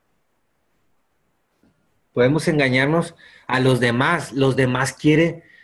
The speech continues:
porque me ha tocado, por eso se los comento. Me dicen,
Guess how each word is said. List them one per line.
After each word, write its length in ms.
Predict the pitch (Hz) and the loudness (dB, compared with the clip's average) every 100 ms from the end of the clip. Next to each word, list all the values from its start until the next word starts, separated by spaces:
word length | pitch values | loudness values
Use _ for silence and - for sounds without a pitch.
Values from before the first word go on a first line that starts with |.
| _ _ _ _ _ _ | _ _ _ _ _ _
porque 320 | 131 127 127 | -2 0 0
me 80 | 143 | 0
ha 120 | 165 | 0
tocado, 540 | 190 185 185 196 151 - | -2 0 2 2 2 0
por 140 | 131 | 0
eso 180 | - 165 | 0 -4
se 160 | 185 | -2
los 240 | 160 131 - | -2 -2 -6
comento. 680 | 120 113 143 156 143 98 104 | -8 -4 -4 -4 -6 -8 -6
Me 180 | 131 135 | 0 2
dicen, 520 | 151 151 151 104 | 2 0 -2 -4